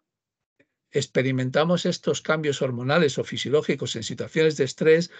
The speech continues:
es porque esas hormonas, actuando sobre, eh, sobre los aspectos más fisiológicos y más periféricos del cuerpo, esas hormonas nos preparan mejor frente a situacio-, a nuevas situaciones de estrés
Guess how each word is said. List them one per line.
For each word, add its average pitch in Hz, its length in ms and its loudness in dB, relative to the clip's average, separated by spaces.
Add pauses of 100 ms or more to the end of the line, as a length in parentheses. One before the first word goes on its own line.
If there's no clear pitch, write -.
(140)
es 151 160 0
porque 160 480 4 (260)
esas 190 380 0
hormonas, 170 640 0 (240)
actuando 151 600 4
sobre, 147 480 4
eh, 123 360 -8
sobre 127 480 -2
los 117 220 -8
aspectos 139 480 -2
más 127 200 -2
fisiológicos 143 800 -2
y 113 60 -6
más 117 180 -8
periféricos 131 640 -2
del 131 160 0
cuerpo, 170 400 4 (220)
esas 160 280 0
hormonas 180 520 4 (340)
nos 147 300 2
preparan 175 580 4
mejor 165 360 2
frente 139 440 -4
a 127 100 -2
situacio-, 131 520 -4
a 135 100 -4
nuevas 151 300 2
situaciones 139 560 -2
de 127 80 -2
estrés 143 420 2